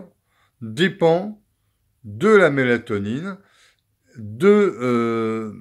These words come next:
donc de, de quelque chose de, d'hormonal, hein. Euh, on peut penser que pour les vers marins, euh, c'est le même processus qui est à l'œuvre. En tout cas, chez l'être humain,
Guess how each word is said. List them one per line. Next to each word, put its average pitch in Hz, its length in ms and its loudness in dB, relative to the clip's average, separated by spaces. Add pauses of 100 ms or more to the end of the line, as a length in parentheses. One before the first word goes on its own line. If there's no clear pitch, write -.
(100)
donc 117 400 -2
de, 127 240 -2
de 113 160 -4
quelque 151 340 -4
chose 139 280 -6
de, 113 140 -4
d'hormonal, 131 920 -2 (160)
hein. 113 260 -6 (600)
Euh, 113 240 2
on 117 100 0
peut 139 200 -2
penser 139 480 -4
que 117 100 -4
pour 107 340 -4
les 107 140 0
vers 113 220 -2
marins, 120 560 -4 (360)
euh, 95 220 -10
c'est - 220 -10
le 95 80 -6
même 113 160 -4
processus 110 680 -10
qui - 80 -14
est 101 140 -12
à 87 80 -4
l'œuvre. 104 580 -6 (400)
En 101 100 -4
tout 104 160 -16
cas, 165 200 -4
chez - 180 -8
l'être 139 240 -4
humain, 104 380 -4